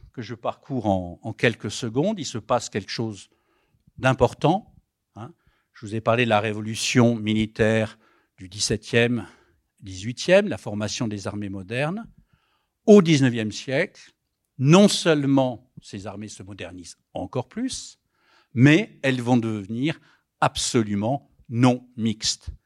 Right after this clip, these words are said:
Les femmes n'ont plus rien à voir avec la chose militaire au dix-neuvième siècle. Les hommes et les armées européennes sont formés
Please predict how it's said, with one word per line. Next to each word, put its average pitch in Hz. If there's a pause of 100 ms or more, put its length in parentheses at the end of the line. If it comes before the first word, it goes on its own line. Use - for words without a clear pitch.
(280)
Les 156
femmes 135
n'ont 113
plus 151
rien 123
à 117
voir 107
avec 101
la 104
chose 110
militaire 98 (240)
au 139
dix-neuvième 104
siècle. - (840)
Les 120
hommes 139
et 120
les 101
armées 117
européennes 107
sont 95
formés 104